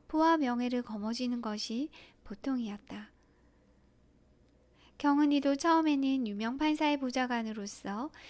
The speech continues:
사무실에 다니며 인정받는 변호사로 활동했다.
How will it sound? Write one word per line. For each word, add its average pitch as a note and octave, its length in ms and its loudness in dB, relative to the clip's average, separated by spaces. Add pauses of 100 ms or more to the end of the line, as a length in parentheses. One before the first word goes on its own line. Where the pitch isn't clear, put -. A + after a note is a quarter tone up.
(140)
사무실에 D#4+ 600 2
다니며 G#3+ 640 -4 (160)
인정받는 A#3+ 760 -4
변호사로 B3+ 720 -8 (240)
활동했다. C4 760 -8